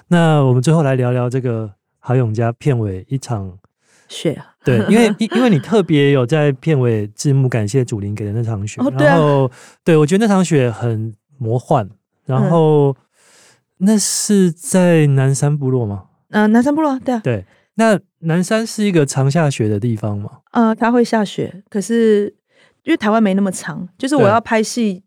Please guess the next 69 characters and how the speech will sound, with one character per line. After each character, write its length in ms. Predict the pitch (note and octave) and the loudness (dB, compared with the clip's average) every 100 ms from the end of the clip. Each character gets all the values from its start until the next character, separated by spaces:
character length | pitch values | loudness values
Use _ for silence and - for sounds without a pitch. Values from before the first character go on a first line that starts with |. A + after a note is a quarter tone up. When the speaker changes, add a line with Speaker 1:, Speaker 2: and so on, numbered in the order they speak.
| - | -2
Speaker 2:
到 320 | A3 F#3+ F#3+ | 0 0 -2
它 120 | - G#3+ | -4 -4
上 200 | - G#3+ | -2 -2
一 40 | |
次 120 | G3 | -2
下 220 | G3+ G3+ F3 | -4 -4 -4
雪 100 | D#3+ | -6
已 40 | |
经 100 | E3+ | -6
三 220 | G3 F3+ | -4 -4
年 100 | F3 | -4
没 140 | D3+ - | -8 -10
下 220 | - D#3 | -12 -12
了。 140 | - _ - | -14 _ -12
Speaker 1:
嗯。 220 | A#2+ G2 _ _ | -12 -12 _ _
Speaker 2:
所 160 | - B3 | -6 -2
以 80 | C4+ | -2
其 200 | A3+ G#3+ | -2 -4
实 440 | G#3+ G3 G3 G3 - _ - _ | -2 0 2 0 -4 _ -20 _
在 160 | - E4 | -2 0
那 80 | D4+ | 0
之 100 | C4 | -2
前 160 | A3+ | 0
我 80 | G3+ | 2
也 40 | F3+ | 0
没 120 | E3+ | 0
在 140 | G3+ | -2
南 120 | F#3 | -2
山 140 | E3+ F3 | -2 -4
看 160 | F#3 | -4
过 160 | E3+ D#3+ | -4 -6
雪， 200 | D#3+ - | -6 -12
可 100 | - | -8
是 160 | F#3 C4 | -4 -4
我 240 | G#3 F#3 | -4 -4
知 80 | F#3+ | -2
道 80 | A#3 | 0
它 120 | A3 | 0
有， 100 | G3 | -4
就 220 | D#3+ G3+ | -4 -4
是 180 | B3 D4 - | -2 -4 -4
以 100 | G3 | -6
前 160 | G3+ | -4
什 40 | F#3 | -4
么 100 | F3+ | -2
霸 160 | A#3+ | -2
王 140 | A3 F3+ | -2 -2
寒 140 | F3 E3+ | -4 -2
流 140 | D#3+ | -4
跟 360 | D#3+ F3 F#3 F#3+ _ - | 0 0 0 -6 _ -16
Speaker 1:
嗯。 240 | B2 A2 G2+ | -12 -12 -12
Speaker 2:
有 200 | - F#3 | -6 -2
一 40 | F#3+ | 0
阵 180 | B3 | 0
子 80 | G3+ | 0
它 220 | F3+ G#3+ | -2 -4
跟 180 | G#3 G3+ | -2 -2
环 200 | G3+ F3+ | -2 -4
山 180 | E3 F#3 | -2 -4
都 120 | F#3 | -2
有 100 | F3+ | -4
下 260 | D3 - D#3 - | -4 -6 -8 -8
过， 200 | E3 - | -10 -8
然 100 | F3 | -4
后 60 | F#3 | -2
都 140 | G3+ | -2
很 100 | G3 | -4
漂 260 | - F3 D3+ | -6 -10 -8
亮。 200 | D#3 - | -8 -10